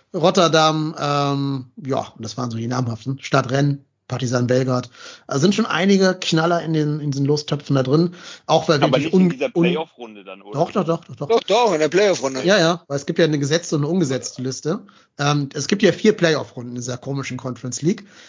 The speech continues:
Speaker 1: Der F C steckt aber nur in die vierte davon ein. Das heißt, die ganze Gesocks hat miteinander da so gespielt und dann kommen da halt die Stärksten davon durch. Und, äh, dann kommen eben erst die gesetzten Teams in den Wettbewerb rein.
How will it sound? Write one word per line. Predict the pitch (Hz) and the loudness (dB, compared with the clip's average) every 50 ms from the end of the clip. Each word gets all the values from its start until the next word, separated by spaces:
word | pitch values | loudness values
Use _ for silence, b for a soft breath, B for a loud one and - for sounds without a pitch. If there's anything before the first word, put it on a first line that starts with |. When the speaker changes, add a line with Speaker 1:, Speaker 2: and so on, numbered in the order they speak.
| B B - | B B -4
Speaker 1:
Der | 143 143 | -2 -2
F | 139 - | -2 -2
C | - - 180 190 | 2 2 2 2
steckt | - - 175 - - - | 4 2 2 2 2 0
aber | 156 139 143 | 0 2 2
nur | 139 143 160 180 185 185 | 4 4 4 4 4 4
in | 175 156 | 2 -2
die | 147 | -2
vierte | 143 - 165 170 170 - | 0 2 2 2 2 0
davon | 117 123 120 120 - 120 | -6 -8 -8 -10 -10 -12
ein. | 120 117 123 139 185 233 - b b b b b b b | -10 -8 -4 -4 -4 -4 -6 b b b b b b b
Das | - 127 - | -12 -6 0
heißt, | - 151 151 143 - - - | 0 2 2 0 -2 -6 -14
die | 143 139 143 | -14 -8 -2
ganze | - 156 165 170 - 180 | 0 2 2 2 2 2
Gesocks | 139 135 131 156 160 - - | 2 4 2 2 2 2 -2
hat | 160 - | -4 -2
miteinander | 139 135 127 135 156 196 220 | -2 -4 -2 0 0 2 2
da | 202 196 196 | 4 4 4
so | 185 208 | 2 2
gespielt | 185 190 185 - - - 202 233 240 | 0 0 -2 -2 0 0 0 0 0
und | 196 147 | 0 -4
dann | 139 135 | -4 -2
kommen | 139 147 147 151 | 0 0 2 2
da | 143 135 | 2 2
halt | 135 131 - - | 2 0 -2 -2
die | 135 131 127 127 123 | -2 -2 -2 -4 -6
Stärksten | - - - 135 135 - - 143 | -8 -6 -4 -4 -4 -4 -2 -4
davon | 123 98 - - 113 123 | -4 -4 -4 -4 2 4
durch. | 165 226 285 - - _ B B B B B B B B B B _ | 4 4 4 0 -6 _ B B B B B B B B B B _
Und, | - 175 165 165 160 160 165 165 165 - | 2 4 6 6 6 6 4 2 0 0
äh, | - 151 147 147 147 147 143 - | 2 2 4 2 2 0 -4 0
dann | - 151 165 208 226 | 0 2 2 2 0
kommen | 220 190 180 180 | 0 0 0 0
eben | 185 170 160 160 | 0 -2 -2 0
erst | 160 156 160 - | 0 -2 -2 -4
die | 160 | -4
gesetzten | 143 143 131 151 156 - - - 143 | -2 0 0 -2 -2 -4 -8 -8 -6
Teams | - - 185 170 147 147 | -4 0 2 2 2 0
in | - 131 | -4 -6
den | 131 131 | -4 -4
Wettbewerb | 135 131 - 139 127 131 117 - | -4 -4 -4 -4 -4 -4 -2 0
rein. | 123 139 143 139 117 95 - | 2 2 2 2 0 -2 -12